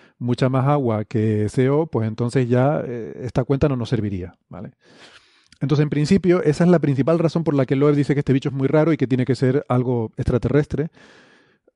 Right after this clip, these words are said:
Es por eso, porque tiene esa aceleración anómala, pero no parece que presente un,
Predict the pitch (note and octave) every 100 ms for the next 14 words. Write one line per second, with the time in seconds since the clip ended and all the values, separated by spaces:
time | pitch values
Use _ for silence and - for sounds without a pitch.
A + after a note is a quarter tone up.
0 | - C3+ - B2+ A2 - G#2+ G#2+ - A2
1 | A2 A2 C3 B2+ C3 C3 C#3 C#3 C#3 C#3+
2 | D#3 D3+ D3+ C#3+ B2 C3 C3 C3+ C3 C#3
3 | B2+ B2 - C3 C3 C#3 C3+ B2+ A#2+ A#2
4 | A2